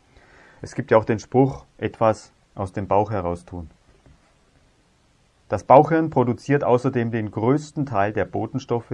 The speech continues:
die unsere Stimmungslage bedingen, zum Beispiel fünfundneunzig Prozent des Glückshormons Serotonin.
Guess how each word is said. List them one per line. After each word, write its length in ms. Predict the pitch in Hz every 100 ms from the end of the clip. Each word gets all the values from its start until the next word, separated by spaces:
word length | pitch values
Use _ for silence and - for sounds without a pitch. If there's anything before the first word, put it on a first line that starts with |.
| 113
die 100 | 107
unsere 280 | 101 - 110
Stimmungslage 680 | - 131 131 - 87 87 87
bedingen, 460 | 85 90 90 87
zum 160 | 87 92
Beispiel 340 | 95 - 117
fünfundneunzig 680 | - 127 143 120 104 107 110
Prozent 440 | 107 95 95 107 - _ _ 98
des 160 | -
Glückshormons 840 | - 117 - 117 117 110 113 110 _
Serotonin. 760 | - 95 101 95 101 92 87